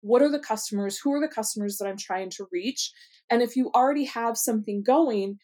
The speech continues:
you can take a look at that. You can put into place, like, surveys, you know, on your website or ask people who are purchasing from you if you have a pop-up.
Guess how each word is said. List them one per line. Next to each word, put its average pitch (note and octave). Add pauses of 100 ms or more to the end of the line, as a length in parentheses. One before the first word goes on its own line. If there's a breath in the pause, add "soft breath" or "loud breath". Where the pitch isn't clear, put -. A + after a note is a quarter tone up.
(160)
you C4+
can E4
take D#4+
a C#4
look B3
at B3
that. D#3+
You G#3+
can G#3+ (360 loud breath)
put D4+
into C#4+
place, B3+
like, G#3
surveys, F#3 (140)
you G#3+
know, G3
on G#3+
your G#3+
website G#3+
or F#3+
ask A#3+
people C4+
who B3+
are A3+
purchasing A3+
from G#3+
you G#3+
if G#3
you G#3
have G#3
a G#3
pop-up. G#3